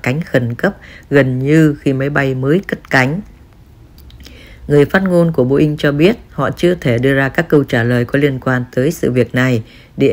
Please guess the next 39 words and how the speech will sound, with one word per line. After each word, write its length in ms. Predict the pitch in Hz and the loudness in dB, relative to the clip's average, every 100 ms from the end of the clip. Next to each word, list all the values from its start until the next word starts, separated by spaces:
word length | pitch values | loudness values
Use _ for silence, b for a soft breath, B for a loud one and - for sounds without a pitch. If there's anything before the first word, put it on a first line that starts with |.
| 165 | 0
S 120 | - | -2
L 320 | 139 131 120 | -4 -2 -2
và 160 | 120 123 | -2 -2
nhà 160 | 120 | -2
chức 180 | 113 156 156 | -2 -4 -4
trách 160 | 180 | -6
sân 220 | - 139 | -4 -6
bay 180 | 131 123 123 | -2 -4 -2
cho 120 | 123 | -2
biết 240 | 135 202 - B B B | 0 0 -2 B B B
họ 140 | 120 | -2
đang 220 | 131 135 | 0 -2
phối 200 | 127 147 | 0 0
hợp 260 | 185 139 - | 2 0 0
để 180 | 127 123 | 0 0
di 180 | 160 165 | 0 0
chuyển 240 | 135 113 120 | 0 0 0
máy 140 | 151 | -2
bay 220 | 165 143 | -2 -2
khỏi 320 | 135 127 113 120 | -4 -4 -4 -2
nơi 340 | 139 143 135 123 b b b b - - | 0 0 0 -4 b b b b -20 -6
nó 260 | 139 160 202 | -2 -2 0
gặp 200 | 151 - | -2 -4
nạn. 340 | 131 135 117 - - b b b | -2 0 0 -4 -16 b b b
Sân 260 | - 135 | -4 -4
bay 160 | 131 131 | -2 -2
được 220 | 131 120 | -2 -2
mở 140 | 123 120 | -2 -2
cửa 200 | - 113 | 0 0
trở 180 | 110 113 | 0 0
lại 260 | 120 113 | 0 0
không 260 | - 139 131 | -2 -4 -2
lâu 280 | 135 135 123 | 0 0 -2
sau 280 | - - 127 | -6 -6 -4
sự 180 | 120 - | -4 -4
việc 260 | 120 117 123 | 0 -2 -2
đáng 180 | 120 143 | -6 -2
tiếc 240 | 165 190 | -2 0
này. 300 | 139 117 101 | -2 -2 -4